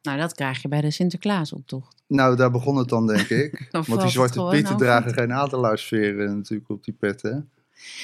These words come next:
Speaker 1: Nee, maar het is wel alsof je echt je veren al heel jong hebt verdiend.
Speaker 2: Ja,
Speaker 1: Als
Speaker 2: zo
Speaker 1: je
Speaker 2: had
Speaker 1: dat
Speaker 2: ik het
Speaker 1: zo
Speaker 2: niet, zo had ik het niet gezien. Kijk, weet je, het is ook wel aardig om dan in het verlengde van dit te vertellen dat ik een uitnodiging deed. Het was in tweeduizend zes, dus heb ik twee Canadese Indianen uitgenodigd hier
Speaker 1: Mm.
Speaker 2: naartoe te komen.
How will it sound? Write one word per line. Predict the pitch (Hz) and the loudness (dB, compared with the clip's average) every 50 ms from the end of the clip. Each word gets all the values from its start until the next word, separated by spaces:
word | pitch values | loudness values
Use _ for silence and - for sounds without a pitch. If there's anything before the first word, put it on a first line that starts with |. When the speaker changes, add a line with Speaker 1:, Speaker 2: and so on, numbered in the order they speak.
| - - - _ _ | -16 -16 -18 _ _
Speaker 1:
Nee, | - 247 269 254 | 0 2 2 4
maar | 208 180 | 2 2
het | 180 175 | 0 0
is | - 202 180 180 | -2 -4 -2 -2
wel | 190 208 226 269 294 | -2 -2 0 0 0
alsof | 294 277 - 277 277 - | -2 -2 -4 -6 -6 -4
je | - 262 - | -4 -6 -4
echt | - 254 262 - - - | -4 -4 -6 -6 -6 -4
je | - 220 214 202 | -2 0 0 -2
veren | - - 262 254 254 269 247 226 | -2 -2 -2 0 0 0 0 0
al | 202 208 208 208 | 0 0 0 0
heel | 214 233 269 294 | 0 0 0 2
jong | 302 285 277 285 294 285 | 2 2 4 4 4 4
hebt | 277 285 - | 2 0 -2
verdiend. | 254 233 240 269 233 170 156 147 - _ _ _ _ _ _ _ _ _ _ _ _ _ _ _ _ _ _ _ _ _ _ _ _ | -4 -2 0 2 2 0 -2 -6 -10 _ _ _ _ _ _ _ _ _ _ _ _ _ _ _ _ _ _ _ _ _ _ _ _
Speaker 2:
Ja, | - 135 156 170 170 160 127 113 | 0 2 4 4 4 4 2 0
Speaker 1:
Als | 113 107 | -2 0
Speaker 2:
zo | 98 127 | 2 2
Speaker 1:
je | 117 | 4
Speaker 2:
had | 120 123 | 4 4
Speaker 1:
dat | 135 | 4
Speaker 2:
ik | 127 139 | 2 2
het | 135 131 | 2 4
Speaker 1:
zo | 143 | 4
Speaker 2:
niet, | 139 135 127 | 2 2 0
zo | - - 139 131 | 2 4 4 6
had | 131 | 4
ik | 135 127 | 4 2
het | 131 135 | 0 0
niet | 135 135 127 - | 0 0 0 0
gezien. | - 127 123 143 147 131 120 123 - _ - - _ | 0 0 0 2 0 0 -2 -4 -8 _ -20 -20 _
Kijk, | - - 135 131 127 | 2 4 4 4 4
weet | 135 131 143 139 143 | 4 2 2 4 2
je, | 151 | 0
het | 127 117 | -2 0
is | 131 135 | 2 2
ook | 147 135 | 2 2
wel | 127 131 117 | 2 2 2
aardig | 117 127 127 123 127 | 2 2 2 0 0
om | 131 127 | 0 0
dan | 123 123 123 123 117 | 2 2 2 2 2
in | 120 120 | 2 0
het | 120 117 113 - | 0 0 -2 -2
verlengde | - 123 123 123 123 120 113 | 0 0 2 2 2 2 0
van | 113 120 117 120 110 | 0 0 0 0 2
dit | 117 123 123 123 | 2 0 0 0
te | 123 120 107 | -2 -6 -6
vertellen | 117 110 - - 131 127 127 113 107 | -6 -6 -2 0 2 2 2 2 0
dat | 104 110 110 104 - - | 0 0 0 0 -2 -4
ik | - 110 113 113 - | -4 -4 -2 -2 0
een | 110 107 110 101 | 0 0 0 0
uitnodiging | - 113 120 123 127 120 120 113 113 117 123 120 117 | 0 0 2 2 2 2 2 2 0 0 2 2 2
deed. | 107 110 110 113 107 - | 4 4 2 2 2 -2
Het | 92 95 110 104 | -4 -6 -6 -4
was | 110 107 107 110 | -4 -2 -2 -2
in | 113 | -4
tweeduizend | 104 - 113 110 110 104 98 104 98 - | -4 -2 -2 0 0 -2 -2 -4 -6 -6
zes, | - - 127 127 120 | -4 -4 -2 -2 -2
dus | 120 110 | -4 -4
heb | 120 110 107 | -4 -2 -2
ik | 107 104 | -4 -8
twee | - - 113 110 104 107 107 110 - | -6 -2 -2 0 0 0 0 -2 -4
Canadese | - - 117 110 104 107 113 113 117 117 - 123 | -4 -2 -2 -2 0 0 0 0 0 0 -4 -4
Indianen | 113 113 113 113 113 110 107 107 104 104 | 0 0 2 2 2 2 0 0 -2 -2
uitgenodigd | 101 107 107 - - 113 110 107 101 104 - - | -2 -4 -6 -6 -4 -4 -2 -2 -2 -4 -4 -2
hier | 120 113 | 0 0
Speaker 1:
Mm. | 110 | 0
Speaker 2:
naartoe | 107 - - 120 | 0 -2 -4 -4
te | 117 123 | -4 -4
komen. | 120 - 123 120 120 120 131 139 175 - | -2 0 0 2 2 0 0 -2 -4 -6